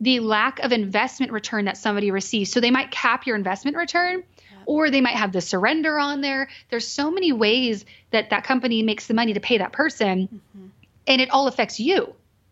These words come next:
Speaker 1: So
Speaker 2: Right.
Speaker 1: technically you are paying for that in some way or another.
Speaker 2: Yeah,
Speaker 1: So that's
Speaker 2: totally.
Speaker 1: something I would say, um, how do you get paid is just so important. Um, and then if somebody says to you, you know,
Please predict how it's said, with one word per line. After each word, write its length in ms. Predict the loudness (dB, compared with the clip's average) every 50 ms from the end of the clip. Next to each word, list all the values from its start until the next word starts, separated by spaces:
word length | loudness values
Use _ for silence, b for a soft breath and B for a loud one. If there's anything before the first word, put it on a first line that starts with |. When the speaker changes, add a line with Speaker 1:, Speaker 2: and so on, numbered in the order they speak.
| _ _ _ _ _ _ -6
Speaker 1:
So 120 | -2 -2
Speaker 2:
Right. 80 | 0 0
Speaker 1:
technically 560 | 0 -2 -2 0 2 0 0 0 -2 -2 -2
you 220 | -2 -2 0 0 0
are 120 | 0 0
paying 380 | -2 -4 -2 -2 -2 -2 -2 -4
for 160 | -6 -8 -6
that 220 | -6 -6 -6 -6 -4 -2
in 160 | 0 0 0
some 260 | 0 0 0 0 2
way 180 | 2 2 2 2
or 80 | 2
another. 460 | 0 0 -2 -2 -2 -4 -4 -4 -6 B B B B B
Speaker 2:
Yeah, 120 | -12 -14 -12
Speaker 1:
So 180 | -2 0 2 2
that's 300 | 2 2 0 -2 -2 -6
Speaker 2:
totally. 80 | -4
Speaker 1:
something 440 | -2 -2 -2 -2 0 0 0 2 2
I 80 | 2 0
would 160 | 0 -2 -4
say, 380 | -4 -2 0 0 2 0 0 0
um, 260 | -2 -2 -2 -4 -6 -4
how 260 | -2 0 0 0 0
do 140 | 0 0 0
you 220 | 0 0 -2 0
get 220 | 0 -2 -2 -2
paid 460 | -4 -2 -2 0 0 -2 -4 -8 -12 -14 _ _ _ _ _ _ _ _ _ _ _ _ 0
is 200 | 0 0 2 2
just 260 | 0 -2 -2 -2 -2
so 160 | 0 2 2
important. 640 | 2 2 0 -2 -2 -2 0 0 0 -2 -2 -4 -6 -10 B B B B B B B B B 2
Um, 280 | 2 4 4 4 2 2
and 120 | 2 2
then 140 | 2 2 2
if 100 | 0 -2
somebody 400 | 0 2 2 2 4 2 2 0
says 260 | 0 0 0 0 0 -4
to 120 | -6 -2
you, 400 | 0 0 2 2 2 0 0 -2 -2
you 100 | -2 0 0
know, 300 | 2 0 0 -2 -4